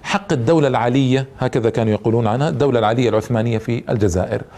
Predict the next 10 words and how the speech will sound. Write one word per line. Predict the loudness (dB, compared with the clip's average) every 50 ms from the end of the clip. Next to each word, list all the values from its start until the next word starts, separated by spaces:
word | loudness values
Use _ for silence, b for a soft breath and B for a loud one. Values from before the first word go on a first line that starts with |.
| B B B B
الحق | -2 -2 -2 -2 0
الموروث | 0 0 2 2 0 0 -2
التاريخي | -2 -2 0 0 2 0 0 -2 -4 -6 -6 B B B B B 0
منذ | 2 2
القرن | 2 0 -2 -2 -2 -2
السادس | -2 0 -2 -2 -2 -2 -4
عشر، | -6 -6 -6 -10 -12 -14 -14 -20 _ -4
هذا | 0 0 2 2
الذي | 2 2 2 0
يعنونه. | 0 0 0 0 -2 -2 -2 -2 -4 -6